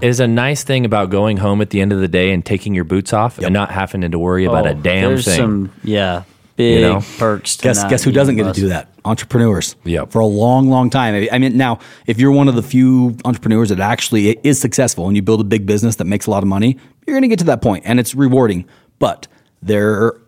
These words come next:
Speaker 2: are a lot of people who go out there and grind and grind and grind. Man, you would not believe the amount of emails and messages that I get on a daily basis from people saying, "Dude, I'm so close. I'm running my own whatever it is business, and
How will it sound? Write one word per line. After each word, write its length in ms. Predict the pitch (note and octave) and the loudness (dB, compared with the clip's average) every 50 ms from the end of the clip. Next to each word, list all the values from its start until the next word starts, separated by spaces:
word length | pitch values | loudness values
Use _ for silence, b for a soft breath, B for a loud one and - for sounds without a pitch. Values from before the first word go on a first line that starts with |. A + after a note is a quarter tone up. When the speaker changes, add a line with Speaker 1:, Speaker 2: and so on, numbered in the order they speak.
| - - | -8 -4
Speaker 2:
are 100 | G#2 F#2 | -4 -2
a 80 | F2+ | -2
lot 220 | F2+ F2 E2 F#2 G2 | -2 -4 -4 -4 -6
of 80 | F#2+ | -4
people 380 | - A2+ A2 - - F2+ F2+ E2+ | -2 -4 -4 -2 -2 -4 -4 -4
who 120 | F#2 F#2+ | -4 -4
go 140 | F2+ G2+ F#2+ | -4 -2 -2
out 140 | F#2+ F2+ - | -4 -4 -4
there 220 | - G2 G2 G2 F#2+ | -4 -4 -4 -2 -2
and 180 | F#2 F#2 F2 | -4 -4 -6
grind 460 | F2 F#2 F#2 F#2+ F#2+ F#2 G2 G#2 G#2 | -6 -6 -6 -4 -4 -4 -4 -4 -2
and 120 | G2+ G2 F#2 | -2 -4 -4
grind 280 | F2 G2+ F#2 G2 G2 | -4 -4 -4 -2 -2
and 80 | G2 F2+ | -4 -4
grind. 200 | G#2 G2 G2+ G2+ | -4 -4 -2 0
Man, 160 | G#2+ A2+ A2+ A2+ | 0 2 2 2
you 80 | A2+ A#2 | 2 2
would 100 | B2+ B2 | 2 0
not 100 | A#2+ G#2+ | 0 0
believe 640 | A2+ A2 G#2+ G#2 A2 A2 A#2 A#2+ B2+ C3 B2+ A#2+ | -2 -4 -4 -4 -6 -4 -2 0 2 2 2 2
the 80 | A2+ A2+ | 2 0
amount 280 | G#2+ G#2+ A2 G#2+ A2 G#2+ | 0 2 2 2 0 -2
of 80 | F#2 | -4
emails 520 | - F2+ A2+ B2 A#2+ A#2 A2+ G#2+ G2+ G2 G2 | -4 -2 0 2 2 2 2 0 -2 -4 -4
and 140 | F2+ F#2+ | -2 -2
messages 380 | G#2 A2+ A2 A#2+ A2 G#2 G#2+ G2 | -2 -2 -2 -4 -4 -6 -4 -4
that 60 | G#2+ | -4
I 40 | G2 | -4
get 160 | G2 A2 G2 | -4 -4 -4
on 80 | F2+ A2 | -4 -6
a 40 | G2 | -4
daily 280 | F2+ A#2+ B2 A#2+ A#2+ A2 | 0 0 2 2 2 2
basis 380 | G2+ A2+ A2 G#2+ - G#2 G2 | 2 0 0 0 0 -4 -4
from 140 | - A2+ G2+ | -4 -4 -2
people 200 | C3+ B2+ - A2 | -2 -2 -2 -2
saying, 400 | - - B2 A#2 A#2 A2+ A2 G#2 B B B B B B B B B B B B _ _ - | -4 -2 -2 0 0 0 -2 -2 B B B B B B B B B B B B _ _ -10
"Dude, 180 | - D#3 D3+ C#3+ | -6 -4 -2 0
I'm 140 | C3+ B2+ C3+ | 0 -2 -2
so 300 | - - - E3 D#3+ C3+ | -2 0 2 2 2 2
close. 340 | - - D#3+ E3 D#3+ - | 2 0 0 0 2 0
I'm 140 | - A#2+ C3+ | 0 0 0
running 180 | D#3 E3+ E3+ D#3 | 0 0 0 0
my 100 | D3+ D3 | 0 0
own 280 | D3 D3+ D3 C#3+ C3 B2 | 2 2 4 4 2 2
whatever 500 | B2 C#3 D3+ E3 F3 F3 E3 E3 D#3+ D#3 | 2 2 4 4 4 4 4 4 4 4
it 60 | D3 | 4
is 100 | D3+ C3+ | 2 0
business, 460 | A2+ A2+ C3+ C#3 C3 D3+ D3+ C#3 B2+ | 2 0 0 2 2 2 2 0 0
and 400 | F#2 D#2+ A2 A2+ A#2 A#2 A2 G2 | -2 -4 -4 -2 0 0 -2 -2